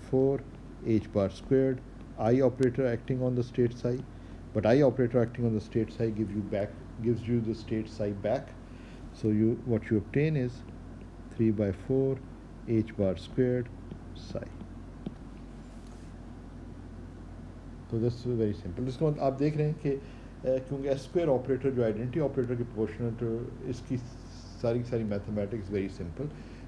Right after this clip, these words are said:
because identity operator is more like, uh, uh, an operator that does not affect anything। Uh, whenever it, it acts on a state, it does not affect the state, it acts on, uh, it commutes with all the operators। So, uh,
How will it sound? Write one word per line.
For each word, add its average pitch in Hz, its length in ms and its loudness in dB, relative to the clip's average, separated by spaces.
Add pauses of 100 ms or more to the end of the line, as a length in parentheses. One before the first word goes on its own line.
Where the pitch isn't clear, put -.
(100)
because 123 380 6
identity 127 340 2 (100)
operator 120 380 2
is 104 140 -4
more 110 200 2
like, 104 340 -2
uh, 104 340 -2 (320)
uh, 101 580 -6
an 110 160 -2
operator 120 340 -2
that 110 220 -2
does 117 280 -4
not 147 180 4
affect - 240 -6
anything। - 420 -10 (840)
Uh, - 60 -4
whenever 123 540 2
it, 127 200 4 (100)
it 120 160 -2 (140)
acts 113 460 -2
on 107 120 0
a 104 60 -2
state, 120 380 0 (1160)
it 113 80 0
does 113 200 4
not 117 160 4
affect - 300 -4
the 98 160 -4
state, 127 240 2 (420)
it 110 100 0
acts 113 260 0
on, 107 120 0
uh, 107 880 -2
it 120 160 -6
commutes 120 300 2
with 107 100 0
all 101 160 0
the 98 120 0
operators। 127 540 0
So, 143 200 -2
uh, 127 920 -4